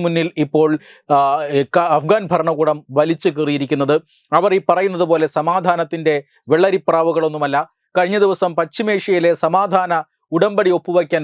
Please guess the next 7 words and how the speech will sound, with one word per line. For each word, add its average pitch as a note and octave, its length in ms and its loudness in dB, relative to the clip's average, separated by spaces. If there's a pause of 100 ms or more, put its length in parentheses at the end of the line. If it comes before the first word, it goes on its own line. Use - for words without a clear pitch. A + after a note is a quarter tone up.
(120)
പാകിസ്ഥാന്റെ F#3 600 0
പ്രധാനമന്ത്രിയും E3 680 -2
ഉണ്ടായിരുന്നു. D3+ 400 0 (500)
അമേരിക്കൻ G#3 460 2
പ്രസിഡന്റ് F3 480 0
ഡൊണാൾഡ് G3 340 2
ട്രംപിന് E3+ 360 0